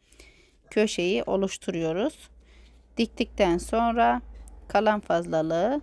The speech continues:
kesiyoruz. Dört kenarı da bu şekilde hazırlayalım.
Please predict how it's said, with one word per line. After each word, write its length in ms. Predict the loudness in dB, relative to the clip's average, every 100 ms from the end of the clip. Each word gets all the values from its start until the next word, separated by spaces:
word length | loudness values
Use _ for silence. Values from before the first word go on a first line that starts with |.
| -8
kesiyoruz. 680 | -6 -4 -2 -2 -2 -2 -4 -6 -20 _ -20 -20 -20 -20 -20 -20 -20 -4
Dört 240 | 2 2 0
kenarı 440 | -2 0 0 0
da 220 | 0 -2 -2
bu 80 | -4
şekilde 600 | -4 -6 -6 -2 -2 -2 _ _ _ _ _ _ _ _ 0
hazırlayalım. 760 | 0 2 0 2 2 2 0